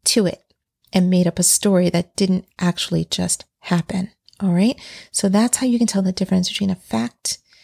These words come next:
and a thought. And your thoughts are not facts. Now, it doesn't mean, I think I said this already, but it doesn't mean that you have to be happy about everything all the time. I can certainly choose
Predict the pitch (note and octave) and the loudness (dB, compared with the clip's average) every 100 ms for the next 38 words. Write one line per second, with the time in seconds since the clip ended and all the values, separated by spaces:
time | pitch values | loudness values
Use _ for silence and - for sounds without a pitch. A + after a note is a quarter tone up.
0 | _ _ _ _ G3 F3 - - - - | _ _ _ _ 0 0 -4 -12 -12 -12
1 | _ _ F#3+ F3+ F3+ A#3+ F#3+ F#3 - - | _ _ 0 0 -2 -2 -2 0 -2 -2
2 | _ _ - E3+ E3 E3+ - - - - | _ _ -2 0 -2 -4 -8 -10 -4 -4
3 | - _ _ _ F3+ D#3 - B3 - A#3+ | -4 _ _ _ -2 0 0 -2 0 2
4 | A3+ G3 G#3 F#3 G#3 G3 G#3 F#3+ - G#3+ | 2 2 0 -2 0 0 -2 -4 -2 0
5 | G3 F#3+ G3 G3 G#3 A3 A#3+ G#3+ G#3 G3 | 2 0 0 0 0 -2 0 0 0 -4
6 | - G#3 A3 F#3+ E3 G3 G3+ G3 F3+ F3+ | -4 -4 0 -2 -2 -2 0 2 2 2
7 | F#3 F3+ F3+ F3+ F3+ - A#3+ A#3+ G#3+ - | 0 0 -2 -2 -6 -4 0 0 0 -6
8 | - - _ A3 A#3 G#3+ - C#4+ - G#3+ | -16 -20 _ 0 2 0 0 -2 0 0
9 | F#3+ - B3 G3 F3+ - | 0 -2 0 0 0 -4